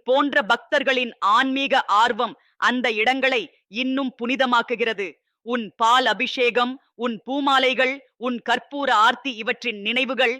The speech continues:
அந்த இடங்களில் என்றென்றைக்கும் இருந்து கொண்டிருக்கும். உன் மனதில் எந்த நேரத்தில் துக்கம் வந்தாலும் அதை நான் உடனே உணர்ந்து விடுகிறேன். உன் கண்களில் இருந்து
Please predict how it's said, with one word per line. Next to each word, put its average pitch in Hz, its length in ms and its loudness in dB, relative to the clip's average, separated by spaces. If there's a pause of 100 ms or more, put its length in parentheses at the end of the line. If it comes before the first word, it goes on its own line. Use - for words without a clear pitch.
(200)
அந்த 240 380 4
இடங்களில் 262 600 0
என்றென்றைக்கும் 226 800 -2
இருந்து 247 280 -4
கொண்டிருக்கும். 220 560 -2 (380)
உன் 226 260 -2
மனதில் 240 560 0
எந்த 240 320 -2
நேரத்தில் 247 520 -2
துக்கம் 240 340 -4
வந்தாலும் 233 520 0 (240)
அதை 226 280 2
நான் 208 220 0
உடனே 247 380 0
உணர்ந்து 254 400 -2
விடுகிறேன். 220 460 0 (260)
உன் 226 280 -2
கண்களில் 254 580 0
இருந்து 254 340 -4